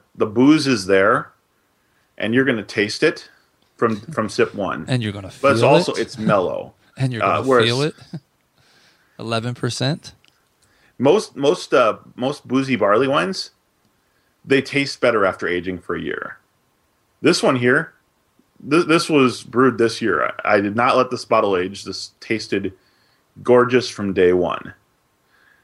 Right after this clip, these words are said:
Speaker 1: That's hard to do.
Speaker 2: Well, sounds like a good one for people to try out. So,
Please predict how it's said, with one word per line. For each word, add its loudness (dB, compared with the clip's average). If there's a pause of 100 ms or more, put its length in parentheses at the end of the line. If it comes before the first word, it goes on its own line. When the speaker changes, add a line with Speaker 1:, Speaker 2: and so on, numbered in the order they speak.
Speaker 1:
That's 2
hard 0
to -6
do. -6 (840)
Speaker 2:
Well, -8 (120)
sounds -8
like -8
a -10
good -6
one -8
for -12
people -8
to -4
try -4
out. -10 (800)
So, 4